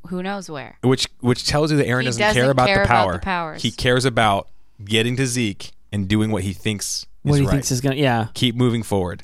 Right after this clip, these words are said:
Speaker 3: Yeah, the
Speaker 2: It's
Speaker 3: keep
Speaker 2: not
Speaker 3: moving
Speaker 2: about
Speaker 3: forward thing.
Speaker 2: consolidating power. It's not about even killing somebody else. It's just about getting people
Speaker 3: Do
Speaker 2: out
Speaker 3: you
Speaker 2: of your
Speaker 3: think,
Speaker 2: way.
Speaker 3: do you think this lays rest? May-, maybe this, maybe this theory was laid to rest actually bet-, between the fight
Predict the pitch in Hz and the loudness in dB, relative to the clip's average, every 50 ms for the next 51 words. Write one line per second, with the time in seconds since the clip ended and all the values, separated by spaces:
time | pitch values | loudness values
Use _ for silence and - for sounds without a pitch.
0 | - - - 151 147 139 123 120 117 135 92 - 151 143 120 113 120 131 123 139 | -10 -4 0 2 2 2 2 0 -2 -2 -2 0 2 4 4 4 4 2 2 2
1 | 135 131 131 131 - 131 143 135 139 143 147 131 135 135 131 135 135 135 127 120 | 2 4 4 2 4 4 4 4 2 2 0 2 2 2 2 2 2 2 0 0
2 | 107 - 123 120 127 120 127 127 127 123 - - - 120 120 123 127 120 - - | 0 0 0 0 0 0 0 2 2 0 0 -4 -4 -4 -2 -2 -2 -2 -2 -2
3 | - 147 135 135 131 - - 123 113 113 110 117 117 110 - - - 113 - 110 | 0 0 0 0 -2 -2 -2 -2 -2 -2 -2 0 -2 -2 -2 -2 -2 -2 0 0
4 | 113 110 - - - 92 90 101 113 120 127 127 120 104 - - - 98 95 - | 0 0 -2 -6 -12 -8 -2 2 2 2 4 4 4 4 4 4 4 4 4 2
5 | 233 226 110 85 - - - - 156 180 185 185 - 226 226 - 214 196 - - | 2 2 0 -2 -6 -12 -10 -6 0 2 2 2 4 2 2 2 0 0 2 2
6 | 202 190 185 180 - 190 180 180 - - 190 208 240 214 202 226 240 214 196 170 | 4 4 4 2 2 2 2 2 2 2 0 0 2 2 2 2 4 2 2 2
7 | 165 - - - - 170 170 185 180 165 151 147 135 - - 151 147 139 135 135 | 2 0 -2 -4 -2 2 2 4 4 4 4 2 2 2 2 2 4 4 4 2
8 | 127 123 135 127 120 127 120 120 117 113 - 143 123 117 - - 123 117 - - | 2 2 0 2 2 2 2 2 0 0 0 -2 -2 -4 -2 -4 -4 -4 -4 -6
9 | 131 - - 151 143 160 131 139 135 131 123 - 135 123 117 - | -8 -8 -8 -8 -6 -4 -2 0 0 0 0 0 0 -2 -2 -4